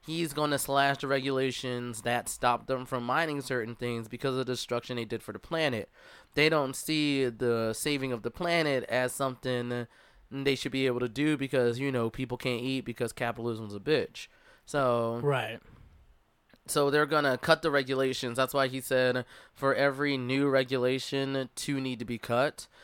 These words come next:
Speaker 1: because the regulations, uh, or as they surmise, is stopping them from, uh, taking coal that they've already mined out or coal in other places that could be mined out, and they could start doing that. And if they can start mining more coal,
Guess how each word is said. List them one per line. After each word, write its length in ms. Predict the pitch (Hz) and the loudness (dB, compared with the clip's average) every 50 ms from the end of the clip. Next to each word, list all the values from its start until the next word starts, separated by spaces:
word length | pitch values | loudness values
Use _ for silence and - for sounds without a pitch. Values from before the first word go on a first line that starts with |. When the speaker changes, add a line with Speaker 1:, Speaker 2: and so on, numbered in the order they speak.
| - - - - | -20 -20 -8 -6
Speaker 1:
because 280 | 139 135 143 143 139 123 | -2 0 2 2 2 2
the 100 | 131 127 | 0 2
regulations, 960 | 139 135 131 135 135 131 131 131 127 - - 127 123 120 120 120 117 107 | 2 2 2 0 0 0 0 0 -2 -2 -4 -4 -4 -4 -4 -6 -4 -2
uh, 100 | 123 120 | -2 -2
or 420 | - - 127 123 120 120 117 113 - _ - | 0 0 0 2 2 2 0 -2 -4 _ 0
as 160 | 131 135 127 | 0 2 2
they 120 | 139 135 | 0 -2
surmise, 680 | - - 127 127 143 151 156 151 139 127 127 127 127 120 147 | -2 -4 -4 0 4 4 6 6 6 4 4 2 0 -2 -4
is 220 | - 131 135 127 - | -2 -2 -2 -2 0
stopping 380 | - 135 131 131 - 139 131 | 0 0 0 0 -2 -6 -4
them 200 | 127 123 123 123 | -4 -4 -4 -6
from, 420 | - - 127 123 120 120 120 127 131 | -6 -4 -4 -2 -2 -2 -2 0 0
uh, 140 | 127 123 - - - - - _ _ | 0 0 -2 -6 -16 -20 -20 _ _
taking 500 | - 165 156 - 160 147 135 127 127 127 | 0 0 0 0 -2 -4 -4 -4 -6 0
coal 380 | - 151 143 139 139 135 131 | 2 4 4 4 4 4 4
that 160 | 131 123 123 135 | 4 2 2 2
they've 140 | 131 120 | 0 2
already 260 | 139 131 131 123 123 120 | 4 4 4 4 2 0
mined 340 | 120 113 113 107 113 117 131 | 0 -2 -2 -2 0 2 2
out 400 | 160 196 185 123 113 107 - - - - - - - _ - | 4 4 4 4 2 0 -2 -6 -14 -20 -20 -20 -20 _ -2
or 480 | - 139 139 135 127 123 123 123 123 - | 2 4 4 4 4 4 4 4 2 2
coal 320 | - 143 135 139 135 127 | 2 2 2 2 2 2
in 40 | 123 | 2
other 200 | 127 120 123 120 | 2 0 0 -2
places 400 | - 135 127 127 117 120 120 107 | -2 -2 -2 -2 -2 -4 -4 -2
that 160 | 113 110 - | -2 -2 2
could 180 | - 220 214 202 | 2 2 2 2
be 100 | 170 131 | 0 -2
mined 360 | 123 113 110 107 110 107 104 | 0 -2 -2 -2 -2 -2 0
out, 320 | 107 107 107 107 - - _ - | 0 0 0 0 -2 -4 _ -4
and 160 | 117 117 123 | -4 -2 -2
they 80 | 123 - | -4 -6
could 160 | 131 107 - | -6 -10 -6
start 240 | - 113 110 104 110 | -4 -4 -4 -2 -2
doing 260 | 143 139 139 131 120 | -2 0 0 -2 -2
that. 300 | 113 107 101 - - - - - - - - | -4 -6 -6 -8 -10 -14 -20 -20 -20 -8 -4
And 120 | 123 127 | -2 -2
if 100 | 127 117 | 0 0
they 100 | 127 127 | -2 -2
can 120 | - 127 | -2 -4
start 300 | 120 - - 123 123 - | -4 0 2 2 2 2
mining 320 | 123 123 120 123 120 120 120 | 0 0 0 0 -2 -4 -4
more 160 | 113 107 107 | -4 -6 -6
coal, 540 | - - 147 156 170 151 127 123 123 123 | -2 2 2 4 6 6 4 4 0 -2